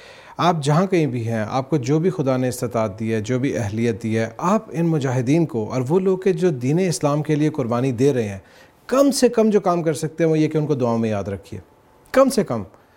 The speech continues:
آپ دیکھیے کہ یہ وہ دن ہے کہ جہاں پر خداوند متعال اپنی رحمتوں کے اور اپنی، آ، بخشش کے دروازے کھول دیتا ہے۔ آپ شہداء کے حوالے سے دعا کیجیے، آپ مجاہدین کی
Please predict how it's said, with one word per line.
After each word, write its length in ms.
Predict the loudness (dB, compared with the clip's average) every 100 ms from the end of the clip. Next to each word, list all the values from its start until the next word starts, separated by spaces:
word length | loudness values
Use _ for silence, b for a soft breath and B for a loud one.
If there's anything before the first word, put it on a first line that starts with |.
| b b
آپ 180 | -2 2
دیکھیے 260 | 2 4 2
کہ 260 | 4 2 0 -8 -10
یہ 220 | 2 4
وہ 220 | 6 6
دن 340 | 4 2 0 2
ہے 180 | 0 0
کہ 100 | -2
جہاں 240 | -2 -2
پر 120 | -2
خداوند 500 | -4 -2 -2 -2 -2
متعال 440 | -2 -2 -2 0 0
اپنی 200 | 0 -2
رحمتوں 540 | -2 -2 0 0 0
کے 200 | 0 -2
اور 240 | 0 -2
اپنی، 400 | -2 -2 0 0 -2 B B B
آ، 340 | 0 2 0
بخشش 560 | -2 -2 -4 -2 -2 2
کے 120 | 0
دروازے 400 | 2 2 2 -2
کھول 300 | -2 0 0
دیتا 240 | 0 -2
ہے۔ 60 | -8 -10 b b b
آپ 360 | 2 2 0 -14
شہداء 480 | -6 -2 0 2 2
کے 160 | 2
حوالے 320 | 2 2 0
سے 120 | -2 -2
دعا 220 | 0 -2
کیجیے، 400 | -2 -6 -4 -4
آپ 240 | -2 -2
مجاہدین 480 | 0 0 0 2 0
کی 240 | 2 0